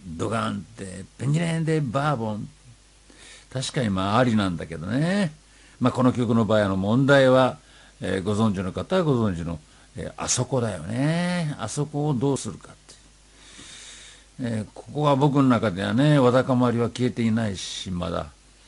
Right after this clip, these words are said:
こうやっぱ人が傷つくかなっていうのはあってはならないしね。うん。まあしかもペニーレーンは行かないしね。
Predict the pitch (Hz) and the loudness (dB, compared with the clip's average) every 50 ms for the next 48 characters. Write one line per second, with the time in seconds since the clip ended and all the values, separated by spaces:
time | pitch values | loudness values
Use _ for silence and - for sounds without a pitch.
0 | - - - - - _ _ _ - 98 92 85 - 104 98 - - - - 123 | -20 -20 -20 -20 -20 _ _ _ -6 -6 -4 -4 -6 -8 -8 -8 -12 -6 -2 -2
1 | 113 110 110 107 107 107 107 104 95 120 123 127 123 - - - - - - 117 | 0 0 0 -2 -2 -4 -4 -4 -2 0 0 0 0 -2 -6 -12 -20 -12 -8 -6
2 | 110 101 98 110 113 107 - - - - - - - - 139 123 117 123 135 151 | -6 -4 -4 -6 -6 -6 -8 -10 -12 -12 -12 -16 -8 -4 -2 -2 0 0 0 -2
3 | 156 - - _ _ - 139 123 120 117 117 117 113 104 110 107 107 107 117 123 | -4 -6 -12 _ _ -6 -4 -2 -2 -2 -2 -2 -2 -2 -2 -2 -2 -4 -4 -6
4 | - - - 127 107 98 95 92 95 90 95 104 113 131 131 123 104 90 - - | -6 -8 -6 -4 -4 -2 -2 -4 -4 -4 -2 -2 0 0 0 0 -2 -4 -8 -10
5 | - 90 90 110 139 165 175 190 202 214 202 - - - _ _ _ _ _ _ | -10 -6 -2 0 0 2 2 2 0 0 -2 -4 -10 -20 _ _ _ _ _ _
6 | _ _ _ - _ _ - - - - - - - _ - 98 92 95 90 85 | _ _ _ -20 _ _ -20 -20 -20 -20 -20 -20 -18 _ -8 -8 -6 -6 -6 -6
7 | 73 - 71 - - - - _ _ _ - 107 120 117 107 - - - 151 160 | -8 -8 -12 -16 -20 -20 -20 _ _ _ -10 -8 -6 -6 -6 -6 -6 -4 -2 -2
8 | 160 123 - - 110 104 110 120 127 156 170 190 196 180 147 110 87 85 87 85 | -2 -2 -4 -4 -2 2 2 2 4 2 0 0 -2 -2 -4 -4 -4 -4 -8 -10
9 | - - 107 104 120 135 160 190 - - - 98 107 123 156 196 226 247 285 - | -8 -6 -4 -2 0 0 0 -2 -4 -6 -6 -4 -2 -2 0 0 2 0 0 0